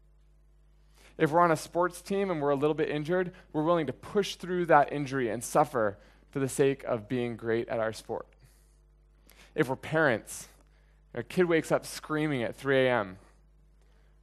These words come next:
we're willing to suffer sleep loss for the sake of being a great parent. And because we care so much about being great at these things, we don't think of it as suffering. We just think of it as life.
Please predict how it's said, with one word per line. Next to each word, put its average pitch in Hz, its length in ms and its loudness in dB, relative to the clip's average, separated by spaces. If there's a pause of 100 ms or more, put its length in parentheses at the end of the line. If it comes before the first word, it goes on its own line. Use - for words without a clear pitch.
we're 127 100 -2
willing 139 200 2
to 127 80 -2
suffer 113 600 0 (880)
sleep - 360 -2
loss 101 560 2 (540)
for 139 80 -6
the 123 80 -4
sake 123 260 0
of 117 100 -10
being 117 200 -6
a 107 40 -6
great 113 280 -2
parent. 110 320 -8 (1400)
And 151 120 0
because 180 240 2
we 196 80 -6
care 190 280 2
so 190 160 0
much 160 200 -2
about 131 200 6
being 127 220 -2
great 120 340 0
at 120 200 -2
these 123 180 -4
things, 170 560 -6 (520)
we 165 80 -2
don't 151 180 -4
think 160 160 -4
of 139 80 -4
it 107 60 0
as 104 100 -4
suffering. 104 460 -8 (800)
We 139 100 -6
just 123 120 -14
think 117 140 -8
of 113 80 -10
it 120 60 -4
as 120 160 -2
life. 127 420 -2